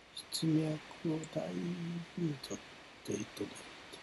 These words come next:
て。おおらかに跳ねて。最終角。ちょっと軽く穂先を取りました。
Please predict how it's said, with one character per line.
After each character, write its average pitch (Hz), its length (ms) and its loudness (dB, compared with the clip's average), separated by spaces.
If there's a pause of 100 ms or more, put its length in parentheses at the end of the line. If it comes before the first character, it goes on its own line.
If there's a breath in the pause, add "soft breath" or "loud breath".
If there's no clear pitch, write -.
(2500)
て。 156 480 8
お - 20 8
お 156 40 8
ら 156 100 8
か - 180 6
に 131 160 8
跳 - 240 -4
ね 101 80 -2 (380)
て。 - 60 -8 (4000)
最 131 220 2
終 117 240 8
角。 - 120 -2 (680)
ち - 400 -4
ょ 123 40 6
っ - 20 2
と - 60 0
軽 117 140 10
く 101 40 2 (160)
穂 - 40 4
先 - 280 8
を - 20 2
取 85 240 0
り - 80 -2
ま - 100 -4
し - 120 10
た。 - 120 -4